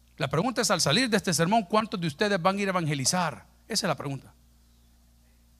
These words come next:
¿Qué? ¿Se van a quedar reunidos todos a cantarse manitas calientes aquí, alabamos al Señor?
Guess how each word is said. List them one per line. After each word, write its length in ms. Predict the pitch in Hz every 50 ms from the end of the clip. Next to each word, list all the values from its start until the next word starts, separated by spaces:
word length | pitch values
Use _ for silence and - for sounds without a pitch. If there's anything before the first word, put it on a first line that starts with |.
| _ _ _ _ _ _ _ _ _ _ _ _ _ _
¿Qué? 140 | - 302 262
¿Se 100 | - 165
van 120 | 156 190 247
a 60 | 254
quedar 200 | - 254 262 254
reunidos 380 | 220 208 220 294 311 262 -
todos 260 | - 294 302 254 175 175
a 80 | 170
cantarse 400 | - 156 160 262 262 254 190 208
manitas 380 | 202 185 185 233 233 - - -
calientes 420 | - 175 202 269 285 - - 190
aquí, 340 | 185 - 262 277 247 208 180
alabamos 360 | 180 143 143 156 220 254 233
al 60 | 185 160
Señor? 280 | 190 254 370 - 320